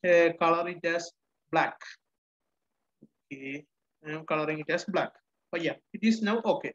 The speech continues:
Now from the, uh, terminal two, okay, I am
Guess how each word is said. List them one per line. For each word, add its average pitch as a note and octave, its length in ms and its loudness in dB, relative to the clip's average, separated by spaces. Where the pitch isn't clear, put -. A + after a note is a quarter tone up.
Now D3+ 340 2
from A3 320 6
the, G#3 340 2
uh, D#3+ 440 0
terminal A3 640 6
two, - 260 4
okay, E3+ 360 -4
I F#3 140 2
am F3 320 0